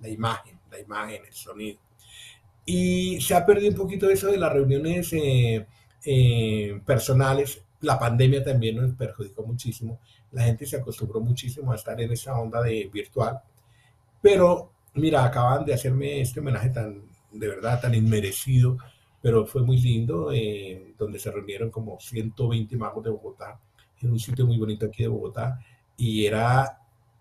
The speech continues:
el mago de setenta años, el muchacho de cuarenta, de tu edad, que comenzaron con la caja de magia, y los maguitos de hoy en día, porque los hijos de los magos se presentaron, hicieron un show muy bonito, no sé, te voy a mandar el video.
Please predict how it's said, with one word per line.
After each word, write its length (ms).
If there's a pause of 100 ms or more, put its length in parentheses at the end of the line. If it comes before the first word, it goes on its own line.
el 160
mago 320
de 760
setenta 580
años, 360
el 240
muchacho 580
de 180
cuarenta, 720 (460)
de 180
tu 100
edad, 580
que 200
comenzaron 520
con 140
la 120
caja 280
de 100
magia, 380 (600)
y 340 (100)
los 180
maguitos 500
de 100
hoy 160
en 80
día, 220
porque 220
los 180
hijos 180
de 200
los 140
magos 420 (260)
se 160
presentaron, 640
hicieron 280
un 60
show 160
muy 120
bonito, 400
no 100
sé, 160 (160)
te 80
voy 100
a 60
mandar 220
el 100
video. 360